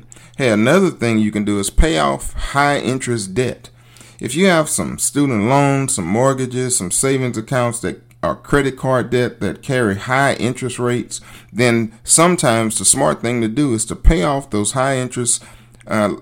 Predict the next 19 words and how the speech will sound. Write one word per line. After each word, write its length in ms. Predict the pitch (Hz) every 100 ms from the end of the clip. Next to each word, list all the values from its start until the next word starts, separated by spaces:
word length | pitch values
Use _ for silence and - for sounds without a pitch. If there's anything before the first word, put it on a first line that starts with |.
| 101
debts 520 | 120 120 - - - - - - -
and, 480 | 104 101 98 95
uh, 380 | - 98 90 87 -
either 220 | 123 -
pay 200 | - 170
them 160 | 156
off 180 | 139 139
completely 680 | 127 113 135 120 123 120 -
or 460 | - 107 104 101 101 - -
pay 220 | - 139
them 260 | 123 113 101
down 640 | 104 117 104 92 95 107 - -
in 220 | - 107 98
principal 580 | - 120 - 90 92
as 160 | 78 92
much 260 | 98 101 92
as 160 | 95
you 80 | 95
can. 480 | 87 101 92 -